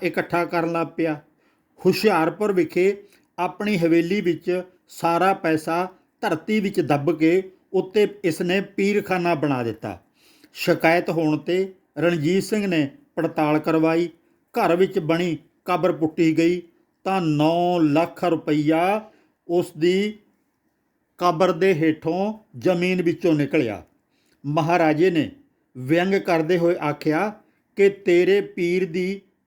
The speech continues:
ਭਗਤੀ ਤਪੱਸਿਆ ਬਹੁਤ ਸੀ, ਉਸ ਦੀਆਂ ਹੱਡੀਆਂ ਸੋਨੇ ਚਾਂਦੀ ਦੀਆਂ ਬਣ ਗਈਆਂ ਲੱਗਦੀਆਂ ਨੇ।" ਸਾਰਾ ਪੈਸਾ ਜ਼ਬਤ ਕਰ ਲਿਆ ਗਿਆ। ਇਸ ਨੂੰ, ਇਸ ਨੂੰ ਨੌਕਰੀ ਤੋਂ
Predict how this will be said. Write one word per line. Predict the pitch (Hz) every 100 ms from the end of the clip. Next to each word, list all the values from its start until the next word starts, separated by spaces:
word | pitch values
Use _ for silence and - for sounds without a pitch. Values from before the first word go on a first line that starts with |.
| -
ਭਗਤੀ | 190 156 - 196
ਤਪੱਸਿਆ | 196 196 - 170 - 196 190
ਬਹੁਤ | 143 147 180 214 202
ਸੀ, | 175 180 226 - _ _
ਉਸ | 175 170
ਦੀਆਂ | 147 180 185
ਹੱਡੀਆਂ | 143 143 127 160 165 202 220 - _ _
ਸੋਨੇ | - 175 165 175
ਚਾਂਦੀ | 190 175 156 151 175
ਦੀਆਂ | 185 190
ਬਣ | 165 160 160
ਗਈਆਂ | 156 165 156 143 139 -
ਲੱਗਦੀਆਂ | 143 131 131 165 190
ਨੇ।" | 196 113 - _ _ _ _
ਸਾਰਾ | - 165 160 180
ਪੈਸਾ | 156 156 156 156 151 135 _ _ 120
ਜ਼ਬਤ | 156 156 180
ਕਰ | 185 175
ਲਿਆ | 180 185
ਗਿਆ। | 180 190 185 - _ _
ਇਸ | 185 175
ਨੂੰ, | 180 170 170 -
ਇਸ | 180 175
ਨੂੰ | 180 175 185 - -
ਨੌਕਰੀ | 147 160 175 170 160 156
ਤੋਂ | 160 165